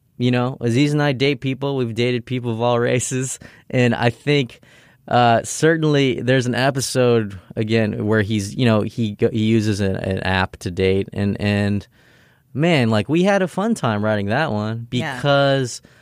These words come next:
Speaker 1: it's hard in a show where there's a limited number of characters. As you just said,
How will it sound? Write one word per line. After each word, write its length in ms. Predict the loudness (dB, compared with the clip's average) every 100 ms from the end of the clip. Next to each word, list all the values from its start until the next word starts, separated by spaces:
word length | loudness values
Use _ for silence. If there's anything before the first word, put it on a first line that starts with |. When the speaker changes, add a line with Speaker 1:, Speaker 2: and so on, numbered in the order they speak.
| _ _ _ _ _
Speaker 1:
it's 240 | 0 0 -2
hard 560 | -8 -2 0 2 0
in 240 | 0 -2 0
a 140 | 0
show 420 | -2 -2 0 2
where 240 | 2 0 0
there's 380 | 0 0 -2
a 80 | -2
limited 560 | -2 -2 -2 -2 -4 -4
number 340 | -4 -4 -4
of 180 | -6 -8
characters. 640 | -8 -4 -4 -6 -12 -14 -4
As 240 | 0 0
you 100 | -2
just 360 | -4 0 0 -2
said, 340 | -4 -4 -4